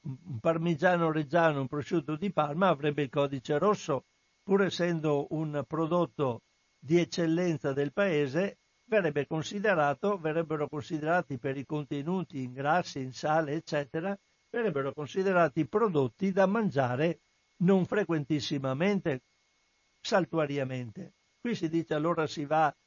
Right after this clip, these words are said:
a inficiare le nostre produzioni nazionali.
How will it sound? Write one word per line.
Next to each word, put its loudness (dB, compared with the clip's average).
a -6
inficiare 2
le 2
nostre -2
produzioni -4
nazionali. -2